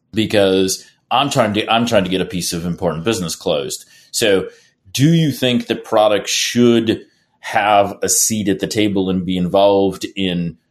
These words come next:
purchase conversations with customers with sales? Or do you think product has to have enough confidence in sales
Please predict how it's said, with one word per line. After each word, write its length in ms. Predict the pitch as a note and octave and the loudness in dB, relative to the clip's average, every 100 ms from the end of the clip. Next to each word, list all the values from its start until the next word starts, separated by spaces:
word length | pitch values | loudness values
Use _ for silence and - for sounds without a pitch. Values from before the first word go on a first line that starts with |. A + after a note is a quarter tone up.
| _ _ _ _ - | _ _ _ _ -16
purchase 540 | - C3 B2+ C#3 B2 | -2 0 0 -2 -2
conversations 920 | - A2 F#2+ F#2+ - G#2 A2+ D3 D3 | -2 -2 0 -4 -2 -2 0 -2 -2
with 140 | D3 - | -6 -2
customers 640 | C#3 C#3 D3+ D3 D3+ D3 | -2 -2 -4 -4 -4 -4
with 160 | D3 - | -6 0
sales? 500 | D3+ E3+ E3+ E3+ - | 0 2 2 0 -2
Or 300 | A#2 G#2+ G2 | 0 2 2
do 140 | F#2 G#2+ | 0 -4
you 100 | A2 | -2
think 320 | G#2+ G2+ - _ _ _ | -2 -4 -6 _ _ _
product 480 | - A#2 A#2 A2 - | 0 2 4 2 2
has 180 | G#2+ G2 | 0 2
to 140 | G#2 | 2
have 160 | G2 F#2+ | 2 0
enough 280 | F#2 F#2+ - | 0 -2 -2
confidence 840 | A2 G#2+ G#2 G2 F#2+ F2+ - - _ _ | -2 -2 0 0 0 -2 -8 -10 _ _
in 180 | G#2 F#2 | -4 -2
sales 760 | - D3 C#3 F#2 F2+ F2 - | 0 0 2 2 0 -2 -8